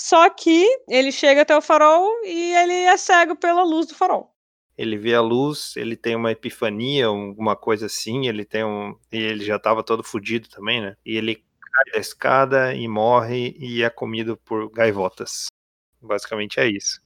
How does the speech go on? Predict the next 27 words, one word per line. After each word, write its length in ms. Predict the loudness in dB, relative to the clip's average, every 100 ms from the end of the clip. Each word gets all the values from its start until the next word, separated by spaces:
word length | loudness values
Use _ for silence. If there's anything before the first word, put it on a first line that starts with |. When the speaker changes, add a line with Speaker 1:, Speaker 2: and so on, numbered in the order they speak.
| -14
Speaker 1:
É, 220 | -10 -4
é 20 |
basicamente 720 | 0 0 0 -4 -4 -6 -4
isso, 240 | -6 -4 -6
assim, 400 | -4 -4 -2 2
é... 480 | 4 6 4 2 -2
e, 400 | 0 0 0 2
e 60 | 4
aí, 320 | 6 4 0
como 200 | -6 -6
eu, 140 | -6
como 220 | -6 -10 -6
eu 40 |
tava 280 | -2 -2 -2
falando 400 | -4 -4 -2 -4
anteriormente, 560 | -4 -2 -2 -4 -4
assim, 400 | -4 -2 -2 -4 -2
na 160 | 0
minha 180 | 2 0
primeira 560 | 0 2 4 6 6 4
percepção, 600 | -2 -6 -10 -6 -4 -2
pra 140 | -4
ser 180 | -2 -2
bem 160 | -2 -4
sincera, 640 | -6 -6 0 2 2 0
né, 220 | -4 -8 -6
eu 500 | 4 6 6 2 -4